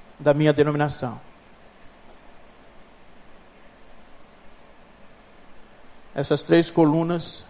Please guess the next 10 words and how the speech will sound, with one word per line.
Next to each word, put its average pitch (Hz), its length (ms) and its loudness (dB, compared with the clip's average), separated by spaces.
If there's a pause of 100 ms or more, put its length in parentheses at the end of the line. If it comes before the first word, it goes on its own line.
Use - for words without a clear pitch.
(640)
são 156 180 0
três 156 320 2
áreas 156 360 6
em 151 80 -6
que - 140 -4
eu 147 200 6
não 147 100 0
posso 151 260 2
abrir 139 200 -2
mão. 123 220 -4